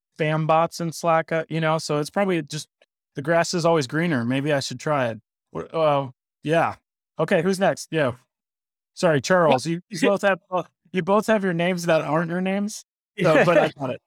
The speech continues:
Speaker 1: Charles, what's, what's up with you? Tell me your story.
Speaker 2: Yeah, I, I first got exposed to crypto probably twenty thirteen, taking biology's startup engineering Coursera class, um, where he started just,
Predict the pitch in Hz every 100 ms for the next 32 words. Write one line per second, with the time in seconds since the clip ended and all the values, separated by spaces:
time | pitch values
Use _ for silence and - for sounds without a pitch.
0 | - 202 180 156 185 208 214 196 254 226
1 | 214 220 165 160 156 202 208 208 190 160
2 | 135 123 - _ _ _ _ _ _ 139
3 | 214 180 160 165 165 156 190 220 - -
4 | _ _ _ _ _ - 147 139 - -
5 | 123 123 - - - 110 - 107 - 110
6 | 98 - 110 107 92 - 107 104 98 -
7 | _ _ _ _ - 139 123 113 113 110
8 | 113 104 110 104 98 - - 123 120 110
9 | 120 110 110 110 107 104 101 95 _ _
10 | _ _ - 120 - 127 117 113 117 107
11 | 104 - - _ _ _ _ - 117 110
12 | 107 104 110 110 - 127 117 110 110 _
13 | _ 127 110 -